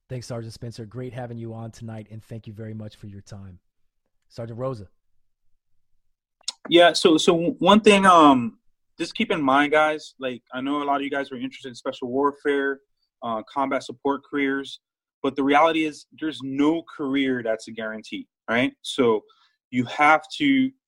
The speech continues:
Speaker 2: even if it's a regular Air Force career, you have to go through what we call a technical school. You still have to pass basic. You still have to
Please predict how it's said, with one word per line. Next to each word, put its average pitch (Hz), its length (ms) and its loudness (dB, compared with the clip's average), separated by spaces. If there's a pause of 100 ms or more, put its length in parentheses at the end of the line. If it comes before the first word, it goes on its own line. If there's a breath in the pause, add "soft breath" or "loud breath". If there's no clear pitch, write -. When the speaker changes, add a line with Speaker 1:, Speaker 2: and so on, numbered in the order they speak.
(220)
Speaker 2:
even 135 240 0
if 160 80 -2
it's 151 140 -12
a 143 60 -6
regular 143 380 2
Air 135 140 -2
Force - 280 -8
career, 107 300 -2
you 107 180 -8
have 139 280 2
to 139 80 -10
go 131 160 6
through 123 260 0
what 110 180 -2
we 113 80 -4
call 110 260 4
a 107 40 0
technical - 440 -6
school. 107 420 0
You 107 120 -4
still 139 240 2
have 139 160 2
to 131 60 -16
pass 123 280 2
basic. 117 460 -8
You 113 40 -18
still 127 180 -4
have 123 160 2
to 117 180 -2